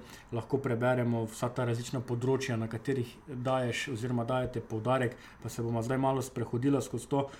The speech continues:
pa reči, eh, tako kot med prvimi je navedena tudi podoba oziroma tudi vloga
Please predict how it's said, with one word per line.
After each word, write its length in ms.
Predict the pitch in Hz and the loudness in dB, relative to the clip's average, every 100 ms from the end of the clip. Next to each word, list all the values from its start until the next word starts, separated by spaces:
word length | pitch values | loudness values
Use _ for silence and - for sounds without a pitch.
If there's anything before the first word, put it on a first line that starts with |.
| - - | -20 -6
pa 100 | 120 | 0
reči, 300 | 135 135 135 | 0 2 2
eh, 340 | 123 131 120 | 0 0 -2
tako 260 | - 139 135 | 0 -2 -2
kot 160 | - | -2
med 180 | 120 113 | -2 -2
prvimi 400 | - 147 131 113 | 4 6 6 4
je 100 | 110 | 0
navedena 540 | 107 107 113 123 127 113 | 0 -2 0 2 2 0
tudi 220 | 135 123 | 0 -2
podoba 400 | 123 117 127 123 | -2 -2 0 0
oziroma 400 | 107 123 123 113 | -2 0 0 0
tudi 200 | 123 120 | -2 -2
vloga 460 | 113 123 123 117 | 0 0 0 -2